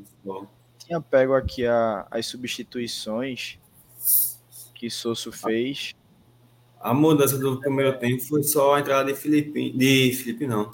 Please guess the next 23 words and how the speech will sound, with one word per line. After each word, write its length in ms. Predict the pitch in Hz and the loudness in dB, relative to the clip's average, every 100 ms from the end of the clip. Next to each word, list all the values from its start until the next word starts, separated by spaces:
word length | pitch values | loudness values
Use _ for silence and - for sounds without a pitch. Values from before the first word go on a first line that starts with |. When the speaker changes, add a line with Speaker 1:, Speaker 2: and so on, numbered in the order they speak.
| - | -4
Speaker 1:
de 260 | 110 117 120 | -2 0 2
Felipe 760 | 120 127 120 123 156 160 160 | 2 4 4 2 2 2 2
e 80 | 127 | 0
a 60 | 127 | 0
saída 340 | 139 127 147 | 0 0 0
de 40 | 143 | -2
Fábio. 360 | 104 95 98 - _ _ - - - _ - - - _ _ _ _ _ _ _ _ _ - _ _ _ | -2 -2 -6 -14 _ _ -20 -20 -20 _ -16 -16 -16 _ _ _ _ _ _ _ _ _ -20 _ _ _
Speaker 2:
Isso, 340 | 131 135 - - | -2 0 -2 0
eu 120 | 147 | 0
queria 260 | 165 190 190 | 4 8 8
pegar 440 | 190 180 160 151 | 8 8 10 8
as 240 | - 160 160 | 8 4 2
cinco 320 | - 165 196 | -4 -6 -4
mudanças 560 | 180 147 127 123 127 | -4 0 0 -2 -6
que 80 | - | -4
ele 140 | 123 113 | -4 -4
fez, 420 | - 127 143 - | 0 0 0 2
até 220 | 131 156 | 2 2
pra 180 | 160 175 | 6 6
Speaker 1:
Ah, 40 | |
Speaker 2:
gente 240 | 170 175 101 | 6 2 -4
Speaker 1:
beleza. 180 | 98 - | -6 -2
Speaker 2:
também 640 | 139 143 151 160 160 147 | 0 2 0 -4 -4 -6